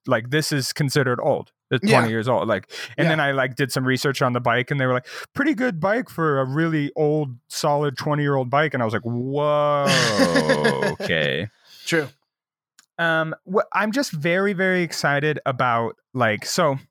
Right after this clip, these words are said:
Speaker 1: we talked about it last week. I, I took, I took a, took some L's last
Speaker 2: Yeah.
Speaker 1: week, and a lot of that was, was around not being able to complete things.
Speaker 2: Yes.
Speaker 1: And not being able to finish them.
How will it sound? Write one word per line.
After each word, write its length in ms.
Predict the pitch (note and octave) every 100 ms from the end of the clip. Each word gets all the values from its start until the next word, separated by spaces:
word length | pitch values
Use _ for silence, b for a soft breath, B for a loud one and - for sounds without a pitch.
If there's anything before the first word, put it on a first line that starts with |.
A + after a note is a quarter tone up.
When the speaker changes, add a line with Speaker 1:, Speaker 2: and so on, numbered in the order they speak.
| _ _ _ _ _ _ _ _ _ _ _ _ B B
Speaker 1:
we 80 | -
talked 240 | D3+ C#3+ -
about 180 | C#3
it 60 | C3
last 280 | A#2 A2 -
week. 180 | A2+ G#2+
I, 200 | F#2 -
I 120 | A2
took, 320 | A#2 - B2+ -
I 40 | C#3
took 220 | D3 C3+
a, 360 | B2 A2 G#2 F#2
took 160 | D3+
some 180 | - C3+
L's 440 | G#2+ G#2+ G#2 - - _ _ _
last 220 | A#2+ G#2 F#3+
Speaker 2:
Yeah. 120 | D3+
Speaker 1:
week, 260 | G2+ G2 - B B B -
and 260 | C3+ B2+ C3+
a 40 |
lot 220 | D3+ D#3
of 80 | E3+
that 200 | D#3 C#3
was, 220 | C#3+ A#2+
was 320 | C#3+ B2+ B2+
around 680 | B2 A#2+ A2+ G#2+ G#2+ G#2+ G#2 - _ _ _ -
not 300 | C3+ B2+ -
being 200 | C3+ B2
able 200 | A#2 A2+
to 160 | -
complete 500 | - A2+ - B2 A2 -
things. 440 | D#2+ D2+ - - - _ -
Speaker 2:
Yes. 440 | D#3+ C#3+ - - - _ _ _ _ _ _ _
Speaker 1:
And 100 | B2 A2+
not 160 | A2
being 200 | A#2+ A2+
able 120 | G#2
to 80 | G#2+
finish 400 | - G#2 F#2 -
them. 260 | - -